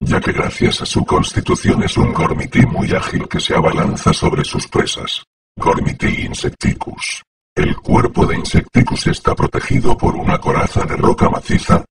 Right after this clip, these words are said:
pero lo que más destaca de este Gormiti son los brazos desproporcionadamente grandes que tiene,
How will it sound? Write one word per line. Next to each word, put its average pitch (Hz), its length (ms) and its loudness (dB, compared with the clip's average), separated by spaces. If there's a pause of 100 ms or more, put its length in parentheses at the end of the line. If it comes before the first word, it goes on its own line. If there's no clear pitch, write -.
pero - 240 0
lo 1077 140 0
que - 100 0
más 1077 240 4
destaca - 560 2
de - 160 -2
este - 260 0
Gormiti 80 480 2
son - 280 2
los - 180 -4
brazos - 340 0
desproporcionadamente - 1300 0
grandes - 480 -2
que - 140 0
tiene, - 420 2